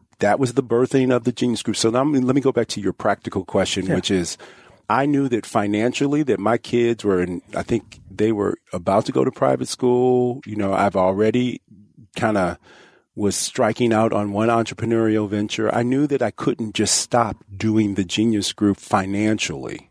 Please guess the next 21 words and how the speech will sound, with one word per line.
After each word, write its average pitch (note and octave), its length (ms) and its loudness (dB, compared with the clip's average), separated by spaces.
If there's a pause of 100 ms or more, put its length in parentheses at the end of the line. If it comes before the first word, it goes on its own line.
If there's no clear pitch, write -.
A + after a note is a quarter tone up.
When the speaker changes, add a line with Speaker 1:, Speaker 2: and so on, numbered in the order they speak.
(100)
Speaker 2:
Mm-hmm. G#2 200 0 (640)
Speaker 1:
So A#2+ 540 2 (380)
what B2+ 220 2
I A#2 100 2
gave C#3 220 2
myself C3+ 460 0
permission A#2+ 560 0
to G2 120 -2
do G#2+ 560 0 (100)
is A#2 220 -2
to F#2+ 440 0 (1200)
begin C3+ 580 0
where C#3+ 220 2
I D#3 120 2
was. G2+ 680 -2 (360)
I G2+ 100 0
co-located B2+ 1040 0
my C3+ 140 0
businesses. G#2+ 960 -4 (600)
I G#2 140 2
started G#2 640 0